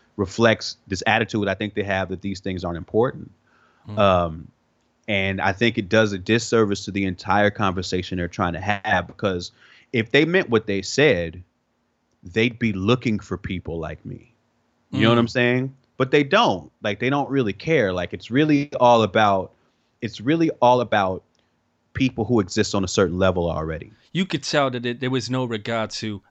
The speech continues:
Speaker 2: actually create a real change or reach out to artists like yourself and talk about change.
Speaker 1: Well, yeah, I mean, you know, I, I think for him, it's about Travis Scott and Drake and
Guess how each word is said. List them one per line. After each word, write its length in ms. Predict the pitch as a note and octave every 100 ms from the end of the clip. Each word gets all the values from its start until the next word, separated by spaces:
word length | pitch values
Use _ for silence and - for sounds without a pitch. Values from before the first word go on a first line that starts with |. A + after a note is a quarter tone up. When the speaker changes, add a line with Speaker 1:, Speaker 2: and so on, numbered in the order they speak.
| A#2
Speaker 2:
actually 540 | A#2+ - A#2 G#2 G2 _ _
create 380 | - C3 D3+
a 60 | B2
real 240 | G#2+ G2+
change 340 | F#2+ - G2+ G#2
or 60 |
reach 320 | G2 B2 B2 A2+
out 160 | G2+
to 140 | - G#2+
artists 360 | G2 - G2+
like 240 | A#2 B2 G#2+
yourself 560 | - - F#2 F2 - _ -
and 100 | G#2+
talk 240 | B2 A2+
about 300 | G2+ G2 F2+ _ -
change. 480 | - F2 F2 - _ _ _ _ _ _ _ _ _ _
Speaker 1:
Well, 200 | F#3 A#3+
yeah, 320 | B3 D#4 F3 A#2+
I 40 |
mean, 220 | E3+ F#3
you 120 | G#3 A#3
know, 240 | E3 G3
I, 240 | F3+ F3+
I 40 | F3
think 300 | G3+ G3 _ -
for 220 | - E3+
him, 260 | F#3 D#3
it's 160 | D#3 -
about 420 | C3+ C#3+ C#3+ B2 _ _ _ _ _ _ _ _
Travis 320 | - C3+ C3+ C#3+
Scott 360 | - A#2 A#2
and 100 | A2
Drake 320 | G2 G#2 G#2+
and 120 | F#2+